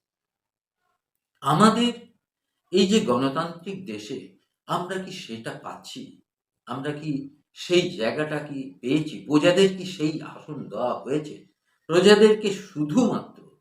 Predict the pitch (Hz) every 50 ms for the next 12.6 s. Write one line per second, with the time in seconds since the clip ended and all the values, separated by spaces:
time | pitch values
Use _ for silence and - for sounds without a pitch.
0 | _ 110 113 127 139 147 151 151 143 - - - _ _ _ _ _ _ _ -
1 | 123 131 135 151 139 127 117 107 104 104 101 104 101 - - 113 110 - - 131
2 | 120 - - - - - 110 104 - - 110 104 123 123 123 123 110 92 92 107
3 | 147 190 - - - - - - - - _ _ _ _ _ _ _ _ - 151
4 | 156 202 202 202 196 202 202 190 - - - 190 196 269 269 262 240 214 196 -
5 | - 151 123 120 120 113 117 120 131 135 131 127 - 123 127 120 113 - 113 113
6 | 110 107 - - - _ _ _ - 98 98 110 123 131 131 123 139 139 135 -
7 | 135 117 107 101 - - - - - - - _ _ _ _ _ _ _ _ _
8 | _ _ _ _ _ _ _ _ _ 127 139 190 - - 165 170 180 196 190 175
9 | - - - - - - _ _ _ - - - 139 131 123 113 104 104 113 131
10 | 147 151 151 160 170 175 180 185 185 185 185 190 185 185 165 156 151 147 - 147
11 | 131 113 - - - - 131 131 170 190 185 196 185 185 175 - - 160 147 -
12 | 123 123 123 123 123 110 - 117 104 98 95 92